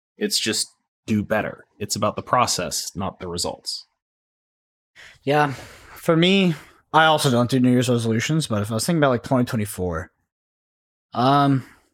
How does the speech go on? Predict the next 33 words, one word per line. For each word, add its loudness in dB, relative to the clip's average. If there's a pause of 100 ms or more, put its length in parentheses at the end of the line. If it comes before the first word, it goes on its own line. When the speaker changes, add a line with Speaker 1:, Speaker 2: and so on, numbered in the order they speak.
(280)
Speaker 2:
I -4
don't 0
know. -2 (720)
I -12
probably, 4 (1600)
I 4
talked 2
about 6
it 4
earlier. 4
I 4
might 4
just, 2
like, -2
quit 2
gaming 0
overall -4
because -2
I 0
think 0
it's, 0
I 4
think 4
it's 4
way 4
too 2
toxic 0
for, -2
like, 0
the -6
human -4
dopamine -4
system. -6